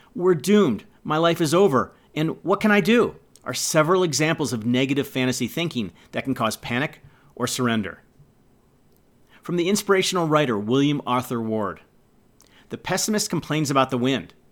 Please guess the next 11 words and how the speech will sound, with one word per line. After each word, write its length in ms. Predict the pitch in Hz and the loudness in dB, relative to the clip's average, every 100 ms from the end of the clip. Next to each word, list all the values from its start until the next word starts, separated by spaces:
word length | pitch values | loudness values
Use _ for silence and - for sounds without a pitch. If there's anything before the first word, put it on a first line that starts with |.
| _ _ _ _ - | _ _ _ _ -2
The 80 | |
optimist 540 | 117 151 147 110 - - | 0 0 0 -2 -2 -10
expects 440 | - - - 120 - | -12 -6 -2 -2 -6
it 80 | - | -12
to 80 | |
change. 560 | - 131 131 80 - - _ _ _ _ _ _ _ | -6 -2 -2 -2 -10 -20 _ _ _ _ _ _ _
The 100 | 107 | -10
realist 560 | 90 160 165 101 - - _ | 0 4 4 0 -6 -14 _
adjusts 480 | - 101 107 107 - | -12 -6 -2 -2 -2
the 140 | - 104 | -8 -8
sails." 580 | - 98 85 78 - | -6 -6 -8 -14 -18